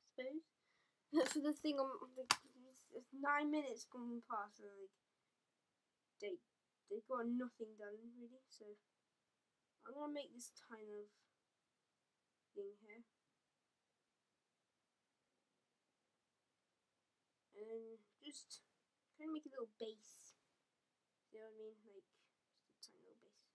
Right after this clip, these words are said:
So, I'm gonna try and chop a few more trees down. And then I'll just get on to the next episode. 'Cause it's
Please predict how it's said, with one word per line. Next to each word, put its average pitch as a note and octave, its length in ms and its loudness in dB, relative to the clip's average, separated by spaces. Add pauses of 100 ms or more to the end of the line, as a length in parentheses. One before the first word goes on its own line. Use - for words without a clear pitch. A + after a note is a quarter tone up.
(960)
So, - 160 -6
I'm A#3+ 400 -12
gonna C4 140 -20
try C#4 160 -8
and B3 80 -18 (260)
chop D4 160 -10
a - 80 -20
few D#4+ 160 4
more D4+ 80 0
trees B3+ 240 -8
down. A#3+ 160 2 (1400)
And A3+ 120 -4
then A3 280 0
I'll A#3 240 4
just A#3 160 -2
get A3+ 160 -4
on A3+ 80 -6
to - 80 -16
the G#3+ 80 -4
next - 240 -12
episode. F3+ 380 -10 (680)
'Cause G3+ 160 -8
it's - 160 -20